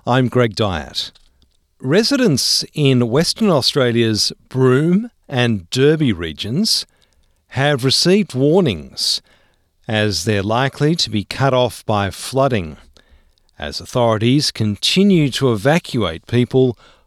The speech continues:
from the Kimberley region. Fitzroy Crossing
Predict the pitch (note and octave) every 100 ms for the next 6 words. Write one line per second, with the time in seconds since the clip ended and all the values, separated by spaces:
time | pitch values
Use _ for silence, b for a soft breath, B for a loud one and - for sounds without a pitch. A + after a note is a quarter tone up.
0 | _ - D3 B2 A#2+ - - F#3 C3 G#2
1 | F2 F2 E2+ - D2 B1+ - _ _ _
2 | _ _ _ b b b b b b -
3 | - G3 - - F3+ A#2+ - A#2+ F#2+ -
4 | G#2 E3+